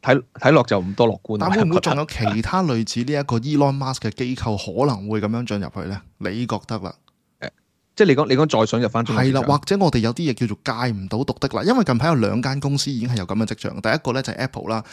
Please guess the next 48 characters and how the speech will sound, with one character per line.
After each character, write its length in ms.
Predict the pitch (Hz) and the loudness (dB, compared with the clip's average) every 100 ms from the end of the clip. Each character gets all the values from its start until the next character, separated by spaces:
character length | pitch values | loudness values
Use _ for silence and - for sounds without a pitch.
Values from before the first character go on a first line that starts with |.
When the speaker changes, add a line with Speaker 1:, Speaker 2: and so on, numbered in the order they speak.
| - | 0
Speaker 1:
係。 140 | 202 170 | 4 4
Speaker 2:
另 200 | 165 160 | 4 2
外 200 | 139 151 | 2 4
呢 100 | 214 | 2
就 120 | 127 | 2
係 40 | |
德 180 | - 180 - | 0 -2 4
國 100 | 123 | 2
Speaker 1:
嗯。 80 | 90 95 | 2 -4
Speaker 2:
而 20 | |
家 140 | 131 156 | -4 0
都 80 | |
有 300 | 180 95 90 113 | 0 0 -2 0
機 180 | 135 | 0
會 200 | 123 95 | 2 0
呢 140 | 98 117 | 0 -2
係 80 | 104 | -2
想 160 | - 104 | -2 -4
吸 40 | 165 | -4
納 120 | 160 90 | -4 -4
返 180 | 117 | -4
中 120 | 120 113 | -4 -4
國 120 | 90 | -4
市 160 | - 95 | -6 -8
場 140 | 104 | -8
嘅， 160 | - - | -10 -12
即 120 | - 147 | 0 0
係 60 | |
甚 180 | 127 113 | 2 0
至 100 | 117 | -2
乎 100 | 95 | -6
而 40 | - | -4
家 120 | 127 | -2
德 100 | 151 | -2
國 140 | 131 101 | -4 -2
喺 180 | 104 | 0
一 40 | 123 | 0
個 120 | 113 | 0
Speaker 1:
係。 60 | 101 | 0
Speaker 2:
即 80 | 117 | 0
係 540 | 104 - - - 110 107 107 | -2 -6 -10 0 4 4 2
外 60 | 104 | 2
部， 300 | 104 104 104 | 2 2 0
即 120 | 135 | 0
係 100 | 120 | -2
點 220 | - 113 123 | 0 2 2
樣 240 | 127 | 2
去 100 | 120 | 0